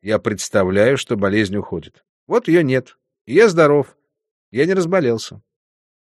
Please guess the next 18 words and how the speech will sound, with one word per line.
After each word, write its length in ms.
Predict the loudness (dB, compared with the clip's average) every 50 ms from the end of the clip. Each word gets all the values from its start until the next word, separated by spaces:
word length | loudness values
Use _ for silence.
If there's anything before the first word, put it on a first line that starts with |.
| _ _
Я 220 | -2 2 2 4
уезжаю 460 | 4 4 4 2 4 4 4 4 4 2
в 40 |
Самару. 580 | 2 0 0 2 2 2 0 0 -2 -4 -10 _ _ _ _ _ _ _
Миша, 400 | -4 -2 0 2 2 0 0 -4
сын, 300 | -4 -2 0 0 0 0
испортил 420 | -2 -2 2 0 0 2 2 -4
себе 300 | -4 -4 -4 0 0 0
желудок. 500 | 0 0 -2 -2 -2 -2 -4 -6 -12 _ -20 -20 -20 _ _ _ _ _
Был 200 | 2 4 4 6
врач 380 | 6 6 6 6 4 2 -2 -4
и 60 | -4
не 100 | -2 0
мог 220 | 2 2 2 0
определить, 440 | 0 0 0 0 0 0 0 0 -2
что 260 | -2 0 4 4 4
у 100 | 4 4
него. 280 | 0 -4 -10 -12 -16